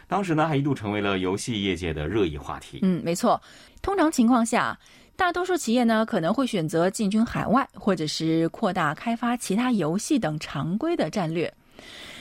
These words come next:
Speaker 2: 在实现由亏转盈的第一年就开始社会贡献事业呢，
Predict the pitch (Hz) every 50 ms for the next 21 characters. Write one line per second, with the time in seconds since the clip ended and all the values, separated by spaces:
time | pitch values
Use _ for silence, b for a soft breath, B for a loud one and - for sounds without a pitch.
0 | B B B - 392 349 320 - - 220 233 277 - - 349 330 294 247 196 175
1 | 160 170 220 - - 370 381 381 - 262 175 156 156 165 190 254 277 - 320 330
2 | 349 349 285 202 156 156 165 220 262 - - - 233 208 180 - - 226 220 220
3 | - 170 151 160 - - - 214 214 214 190 - 320 359 339 - - 170 170 -
4 | - 175 165 165 156 143 139 143